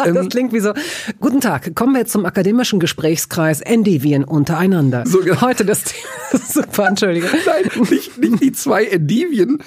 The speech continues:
Speaker 1: ma-, äh, sind mal so untereinander, sondern sie mischte es untereinander
Speaker 2: <laughs>
Speaker 1: quasi.
Speaker 2: Okay.
Speaker 1: Und zwar machte sie Folgendes. Sie machte einen sehr fluffigen Kartoffelpüree.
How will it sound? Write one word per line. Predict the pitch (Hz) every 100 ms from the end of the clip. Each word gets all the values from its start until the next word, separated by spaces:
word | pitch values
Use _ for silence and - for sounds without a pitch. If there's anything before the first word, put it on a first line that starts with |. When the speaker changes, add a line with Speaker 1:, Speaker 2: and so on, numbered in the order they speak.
| -
Speaker 1:
ma-, | - - -
äh, | 196 170 - - 196
sind | 127 415
mal | 220 165
so | 175
untereinander, | 180 - 127 139 185 302 160 381 - - -
sondern | - 208 233 - 427 - -
sie | 190 190 180
mischte | 180 185 294 - -
es | 147 175 - 233 -
untereinander | - 196 160 127 170 127 135 135 147 415
Speaker 2:
<laughs> | -
Speaker 1:
quasi. | - 139 208 330
Speaker 2:
Okay. | - - 220
Speaker 1:
Und | 185
zwar | - 285
machte | 381 -
sie | 220 220
Folgendes. | - 311 147
Sie | 143
machte | 151 - -
einen | 165 165
sehr | 185 403
fluffigen | - - 226 392 - 233 208 -
Kartoffelpüree. | - 147 139 - - 277